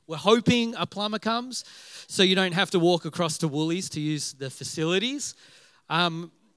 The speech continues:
but I don't know. I'm always, uh, I always get very optimistic when things go that wrong on a Sunday morning. That God's gonna do something. There's something that God wants us to know,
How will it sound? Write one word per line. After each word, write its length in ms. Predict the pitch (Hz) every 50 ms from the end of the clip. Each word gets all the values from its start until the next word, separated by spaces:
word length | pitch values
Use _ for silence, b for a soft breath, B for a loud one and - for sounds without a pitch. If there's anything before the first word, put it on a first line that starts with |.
| - _ - 156 _
but 500 | 214 208 208 208 208 - - - - - - _ _ _ _ _ _ _ _ _ _ _ _ _ _ _ _ _ _ _ _ _
I 140 | - 226 262
don't 120 | 262 254 240
know. 200 | 226 208 165 131 107 104 _ _ _
I'm 160 | 185 214 220
always, 640 | 233 240 254 254 254 247 240 247 233 190 - - - - _ -
uh, 420 | 175 185 185 185 180 180 180 180 - _ _ _ _ _ _ _ _ _
I 100 | 160 185
always 200 | 214 247 233 -
get 160 | 233 220 175
very 300 | 147 175 185 190 185 185
optimistic 840 | - 170 180 - - 190 180 165 165 165 - - 165 160 160 - -
when 200 | 160 143 143 143
things 360 | - 165 156 156 160 143 -
go 220 | - 151 143 139
that 260 | 135 131 135 131 123
wrong 400 | 127 131 127 127 127 123 123 123 b b b b b
on 120 | - 127 135
a 80 | 135
Sunday 420 | - - - 143 143 139 135 131 131
morning. 420 | 127 127 123 120 113 98 98 - _ b b b b b b b b b b b _
That 200 | 147 156 143 -
God's 480 | - 196 208 208 180 160 - - - - - - _
gonna 200 | - 190 190 190
do 260 | 156 139 208 220 208
something. 400 | - - 185 160 139 143 135 135
There's 180 | 139 143 143 143
something 300 | 226 214 208 214 208 202
that 100 | 196 170
God 240 | - 202 196 196 165
wants 280 | 185 202 208 196 -
us 120 | 208 175 -
to 120 | - 185
know, 600 | 175 160 160 160 175 175 196 220 226 226 226 226